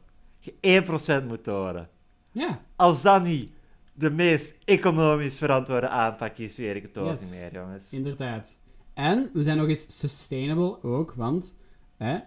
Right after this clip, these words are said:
Speaker 2: een klassieke, eh, slogan door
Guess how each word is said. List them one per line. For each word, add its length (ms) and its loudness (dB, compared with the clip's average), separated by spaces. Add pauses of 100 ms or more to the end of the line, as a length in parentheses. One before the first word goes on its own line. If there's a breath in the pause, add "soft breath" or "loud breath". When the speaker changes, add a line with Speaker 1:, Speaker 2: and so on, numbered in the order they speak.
Speaker 2:
een 160 -8
klassieke, 840 -6
eh, 180 -8
slogan 800 -4 (220 soft breath)
door 280 -4